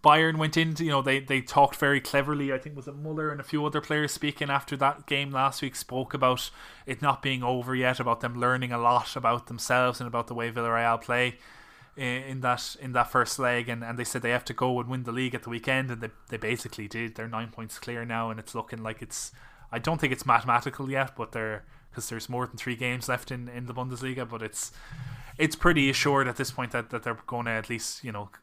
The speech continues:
c-, creep over the line and win that league title. Um, so they, they're all focus will now be on the Champions League, and really, given the opposition that are left in the tournament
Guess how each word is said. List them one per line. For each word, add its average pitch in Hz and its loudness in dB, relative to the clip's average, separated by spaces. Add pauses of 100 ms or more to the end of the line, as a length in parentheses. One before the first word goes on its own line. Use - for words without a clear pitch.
(180)
c-, - -10
creep 135 0
over 120 0
the 117 -6
line 117 2
and 113 -6
win 117 -6
that 113 -2
league 110 -8
title. 117 -2 (460)
Um, 107 -4 (180)
so 123 0
they, 113 0
they're 127 0
all 131 6
focus 117 -4
will 110 -8
now 110 -4
be 113 -8
on 107 -4 (440)
the 127 -10
Champions 113 -2
League, 110 -6
and 110 -10 (360)
really, 135 0 (800)
given 147 2
the 151 4
opposition 143 4
that 135 6
are 123 4
left 127 0
in 139 -2
the 139 -4
tournament 156 0